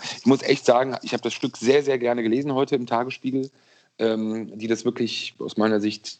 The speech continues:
was oftmals anderen abging, sehr nüchtern, und sachlich aufgeschrieben, äh, mit, mit wirklich vielen Fakten. Ist jetzt nicht unbedingt viel Neues drin, ähm, aber einfach mal so aufgeschrieben, dass man sich wirklich einen guten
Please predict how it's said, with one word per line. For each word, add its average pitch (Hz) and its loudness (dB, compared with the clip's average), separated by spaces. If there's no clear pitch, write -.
was - -2
oftmals 104 2
anderen 107 4
abging, 131 0
sehr 139 0
nüchtern, 151 0
und 117 0
sachlich 120 0
aufgeschrieben, 90 -6
äh, 90 4
mit, 92 -4
mit 90 -2
wirklich - -4
vielen 101 2
Fakten. - 0
Ist - -2
jetzt 90 0
nicht 90 -2
unbedingt 90 2
viel 92 2
Neues 98 2
drin, 101 2
ähm, 92 4
aber 92 4
einfach 92 -2
mal 92 4
so 92 2
aufgeschrieben, 92 0
dass 85 -2
man 90 4
sich 85 0
wirklich 92 2
einen 92 2
guten 87 0